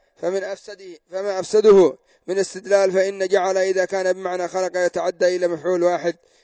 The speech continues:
كقوله: 'وجعل الظلمات والنور'، أي خلق الظلمات وخلق النور. وقوله: 'وجعلنا من الماء كل شيء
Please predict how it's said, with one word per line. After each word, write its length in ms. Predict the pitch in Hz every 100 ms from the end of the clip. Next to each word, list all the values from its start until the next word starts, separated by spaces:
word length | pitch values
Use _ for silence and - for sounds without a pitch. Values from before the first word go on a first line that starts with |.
| _
كقوله: 440 | - 202 202 185
'وجعل 340 | 185 180 180 185
الظلمات 560 | 170 175 175 185 170
والنور'، 520 | 170 165 170 160 131 - _ _ _ _ _ _ _ _ _ _ _ _ _ 143
أي 100 | 131
خلق 320 | 165 165 156
الظلمات 520 | 143 151 143 170 180
وخلق 320 | 165 165 165
النور. 360 | 160 160 135 - _ _ _ _ _ _ _ -
وقوله: 440 | 165 208 240 233
'وجعلنا 480 | 226 220 208 226 220
من 120 | 214
الماء 380 | 208 208 214 214
كل 500 | 196 208 214 208 196
شيء 560 | 180 208 208 196 190